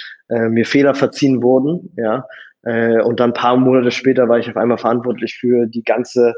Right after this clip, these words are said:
Expansion in Nordeuropa, äh, von, von Groupon und das hat mir so krass viel Selbstbewusstsein gegeben und auch, äh, mir gezeigt, was ich kann. Ja, ich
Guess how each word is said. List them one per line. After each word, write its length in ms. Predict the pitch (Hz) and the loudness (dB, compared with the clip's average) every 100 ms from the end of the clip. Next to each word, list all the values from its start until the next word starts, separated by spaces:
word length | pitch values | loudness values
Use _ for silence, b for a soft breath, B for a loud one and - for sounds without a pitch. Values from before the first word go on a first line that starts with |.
| b b _ - | b b _ -10
Expansion 680 | - - 120 110 127 127 123 | -10 -2 -2 2 2 4 2
in 100 | 120 | 2
Nordeuropa, 880 | 117 117 117 139 165 113 147 - - | 2 2 2 2 2 0 0 -4 -12
äh, 260 | 113 110 104 | -6 -4 -4
von, 340 | 113 113 - | -4 -6 -6
von 180 | - 110 | -6 -6
Groupon 420 | 123 117 123 - B B B _ | -4 -2 0 0 B B B _
und 260 | - 127 120 | -4 -4 -2
das 140 | 120 | -4
hat 100 | 151 | -2
mir 180 | 135 123 | 0 0
so 500 | 107 139 127 151 - - | 0 0 2 0 -2 -10
krass 640 | - - 135 156 151 - - | -8 -6 -4 -4 -6 -8 -4
viel 280 | 151 143 127 | 0 2 2
Selbstbewusstsein 760 | 131 156 - 120 113 - 110 | 2 0 -4 -8 -6 -4 -2
gegeben 480 | 110 107 110 113 143 B B B _ | -2 -2 -2 -2 -6 B B B _
und 220 | 123 127 | -2 0
auch, 260 | 120 - - _ _ _ _ | 0 -4 -16 _ _ _ _
äh, 160 | 123 123 | 0 2
mir 160 | 123 | 2
gezeigt, 500 | 120 - - 131 - | 0 -2 0 0 0
was 120 | 120 | -6
ich 140 | 110 - | -8 -8
kann. 500 | - 175 107 147 - | -2 -2 -2 -8 -8
Ja, 260 | 107 107 104 | -4 -2 -2
ich 180 | - | -2